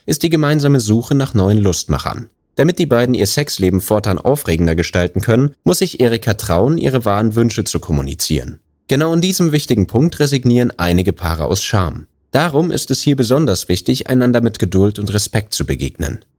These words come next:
Wenn sich beide Partner offen aussprechen, ist der erste Schritt zurück zu einem erfüllten Liebesleben geschafft.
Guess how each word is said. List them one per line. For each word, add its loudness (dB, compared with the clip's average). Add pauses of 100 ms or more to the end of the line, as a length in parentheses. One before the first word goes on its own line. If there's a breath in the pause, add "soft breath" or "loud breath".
(120)
Wenn 4
sich -4
beide 2
Partner 0
offen 0
aussprechen, 0 (120)
ist -2
der 0
erste -2
Schritt -2
zurück 0
zu 0
einem 2
erfüllten -2
Liebesleben 0
geschafft. -4